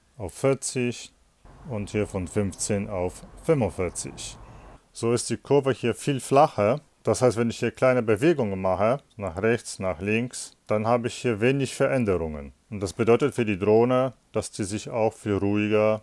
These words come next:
bewegen lässt. Unten habe ich, äh, ein Fach für zwei A N S-Akkus,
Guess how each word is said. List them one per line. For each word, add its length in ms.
bewegen 520
lässt. 420
Unten 760
habe 380
ich, 260
äh, 200
ein 560
Fach 440
für 160
zwei 420
A 120
N 120
S-Akkus, 880